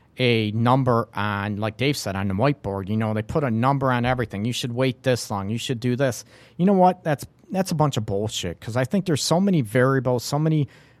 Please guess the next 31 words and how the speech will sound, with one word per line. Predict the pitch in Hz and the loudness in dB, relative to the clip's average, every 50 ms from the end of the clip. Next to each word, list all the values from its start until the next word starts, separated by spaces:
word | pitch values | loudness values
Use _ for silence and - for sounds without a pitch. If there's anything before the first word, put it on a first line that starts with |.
| _ _ - | _ _ -6
life | 123 123 139 143 143 - - | 0 4 4 4 4 2 -2
occurrences. | 113 - - 135 131 131 127 - - - 123 113 - - | -4 -2 0 0 0 0 0 -2 -2 -2 -2 -2 -2 -2
You | 156 143 135 | -2 0 2
know, | 131 127 113 - - - - | 2 2 0 -2 -4 -8 -4
if | - 143 - | -4 -2 0
a | 143 | 2
woman, | 135 139 170 185 190 196 185 170 156 - - _ _ _ | 2 4 4 4 4 4 4 2 2 0 -6 _ _ _
you | - 143 | 0 2
know, | 139 131 135 | 2 2 2
you | 151 156 196 247 254 | 2 2 4 4 4
have | 196 - | 4 2
to | - 139 | 0 0
look | 123 127 131 123 - - | 2 2 2 2 2 0
at, | 120 110 110 107 - | 0 2 0 0 0
and | 135 131 | 0 0
if | 127 - - | 0 2 2
you're | 185 208 214 | 4 4 4
a | 139 | 4
guy | - 135 127 131 | 4 4 4 4
dating | 123 - 131 127 123 120 | 2 0 0 -2 0 0
a | 120 113 | 0 0
woman, | 117 120 123 120 120 120 120 - | 2 2 2 2 2 0 0 0
you | 135 | 0
know, | 127 120 117 | 0 0 0
maybe | 120 131 143 139 143 | 0 0 0 -2 -2
she | 131 - - | -4 -2 0
was | 151 135 120 - | 0 0 0 0
in | 135 123 | 0 0
an | 113 | 0
abusive | 98 - 117 127 143 139 - 135 104 107 | 0 0 2 2 2 2 2 0 -2 -2
relationship, | 107 113 110 131 147 208 240 - - 127 104 - - - - 110 104 101 - | -2 -2 0 2 2 2 2 2 2 0 0 0 -2 -2 -2 0 -2 -2 -4